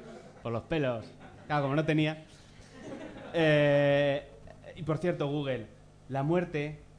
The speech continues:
a la muerte no se la cura, se la asusta, que es lo que lleva haciendo Esperanza Aguirre un montón de años. El caso, eh, es que al, el presidente, al presidente del Banco de Santander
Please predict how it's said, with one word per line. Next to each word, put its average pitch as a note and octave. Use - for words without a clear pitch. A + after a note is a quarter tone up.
a B2+
la C3+
muerte E3
no D#3+
se D#3+
la D3
cura, B2
se D#3+
la D3
asusta, C3+
que B2+
es B2+
lo D#3
que D3+
lleva D3
haciendo D#3+
Esperanza C#3
Aguirre C#3
un C#3+
montón B2
de A#2+
años. G#2+
El D3
caso, G#3+
eh, B2+
es C#3+
que D#3
al, B2+
el C3
presidente, D3
al B2
presidente C#3
del C#3
Banco D3
de D#3
Santander D#3